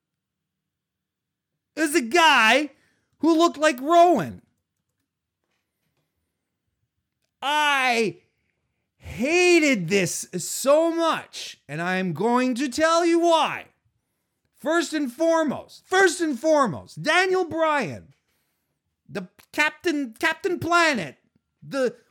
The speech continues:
left-wing liberal <laughs> of the W W E, brings in a dude, eh,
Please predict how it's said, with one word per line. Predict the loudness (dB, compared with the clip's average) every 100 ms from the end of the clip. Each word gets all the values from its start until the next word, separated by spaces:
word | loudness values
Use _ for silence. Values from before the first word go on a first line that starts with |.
| _
left-wing | -10 -2 -2 -2 -2 0 2 0 0 -2 0
liberal | 0 -2 -4 -4 -6 -14 _ _ _ _ _
<laughs> | _ -20 -12 -10
of | -8
the | -10 -10 -8 -8
W | -10 -6 -4
W | -4 -4 -4 -2
E, | -2 -4 -8 _ _ _ _ _ _ -18
brings | -8 -2 0 2 2 2
in | 2 2 2
a |
dude, | 0 0 2 2 -2 -6 -12 _ _ _ _ _ _ _ _ _ _ _ -16
eh, | -14 -10 -10